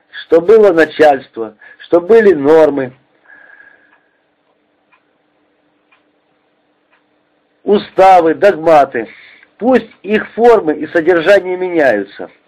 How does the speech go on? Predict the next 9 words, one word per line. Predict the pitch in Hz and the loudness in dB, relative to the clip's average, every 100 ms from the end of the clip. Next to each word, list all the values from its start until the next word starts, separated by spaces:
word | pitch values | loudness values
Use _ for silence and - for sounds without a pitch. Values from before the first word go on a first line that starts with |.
| _ - _ | _ -20 _
Вчера | - 196 247 | -2 2 2
кричали | - 180 - 185 170 | 0 -8 -4 0 0
о | 165 139 | -2 -8
сталинских, | - - 185 175 151 135 139 131 - | -14 0 0 2 -4 -12 -20 -18 -6
сегодня | 175 226 226 165 143 | -2 2 0 0 -2
говорят | 131 123 139 131 - | 0 2 0 -2 -4
о | 135 | -2
ленинских | 170 202 180 165 - 160 - | 0 0 -2 -8 -8 -10 -4
нормах. | 170 156 147 131 | -2 0 -2 -10